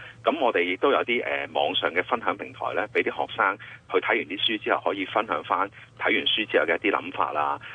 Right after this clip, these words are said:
咁其實學校有啲 echo 啊，咁其實呢啲都係一個好嘅自主學習嘅空間嚟嘅。咁另外呢，有啲學生可能佢鍾意科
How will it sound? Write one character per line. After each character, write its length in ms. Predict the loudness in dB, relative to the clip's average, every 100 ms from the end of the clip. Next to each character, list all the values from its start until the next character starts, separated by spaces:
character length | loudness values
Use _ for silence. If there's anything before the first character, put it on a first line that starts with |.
| -4
咁 60 | -2 2
其 80 | 4
實 60 |
學 60 | 4
校 200 | 2 0
有 60 | 0
啲 120 | 0
echo 440 | 0 -2 -6 -2
啊， 140 | -4 -2
咁 60 | -2
其 80 | 0
實 80 | 0
呢 120 | 0
啲 100 | 0
都 80 | 2
係 80 | 2
一 20 |
個 100 | 2 -2
好 60 | 0 0
嘅 100 | 0
自 120 | 0 -4
主 60 |
學 140 | -6 -6 -6
習 80 | -6
嘅 100 | -6
空 180 | -10 -8
間 100 | -4
嚟 200 | -4 -6
嘅。 100 | -10 -12 -14 -14 -2
咁 220 | 0 2
另 100 | 4
外 80 | 4
呢， 120 | 4
有 120 | 4 2
啲 80 |
學 260 | 0 -2 2
生 200 | 2 2
可 160 | 2 2
能 140 | 2
佢 320 | -2 -4 -4
鍾 100 | -4 -2
意 120 | 0
科 260 | 4 4